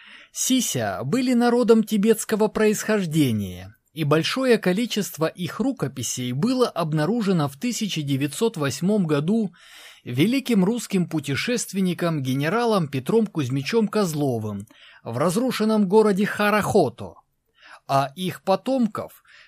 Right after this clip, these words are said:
всё ещё можно встретить в значительном количестве в районе, прилегающем к Нинся,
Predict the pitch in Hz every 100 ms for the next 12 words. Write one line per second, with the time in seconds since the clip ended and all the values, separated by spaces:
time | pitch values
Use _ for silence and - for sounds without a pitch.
0 | _ - - 294 294 240 - 262 220 240
1 | 196 180 165 - 202 233 - 151 139 127
2 | 139 139 233 220 185 156 143 143 160 226
3 | 190 170 - 143 131 143 165 240 208 160
4 | - 143 139 143 226 240 214 - 202 196
5 | 170 - 202 233 202 135 - 113 87